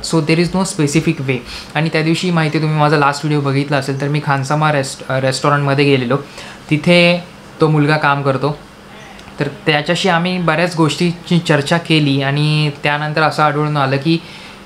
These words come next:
त्याचं तर क्लिअर म्हणणं होतं की तुम्हाला जर इकडे यायचं असेल तर तुम्हाला एजंट अपॉइंट करावा लागेल आणि एजंट through-च तुम्ही इकडे येऊ शकता. But agent, they will charge you almost four to five lakhs or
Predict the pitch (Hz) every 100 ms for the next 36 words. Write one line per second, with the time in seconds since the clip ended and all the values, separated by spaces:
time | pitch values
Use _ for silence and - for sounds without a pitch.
0 | - - 147 143 175 190 175 - - -
1 | - 165 160 180 170 156 165 151 156 160
2 | 151 147 160 165 160 156 156 151 143 151
3 | 147 180 202 - - 131 135 143 139 143
4 | 147 151 - - 151 156 170 190 196 -
5 | - - - 139 160 160 151 147 143 135
6 | 127 143 - - - 139 147 143 143 160
7 | 160 151 196 - 156 156 139 147 135 131
8 | 131 120 - 113 120 156 165 - - 160
9 | 156 175 185 196 - - 139 147 160 151
10 | 147 147 147 151 139 139 139 - 139 135
11 | 147 135 123 123 123 131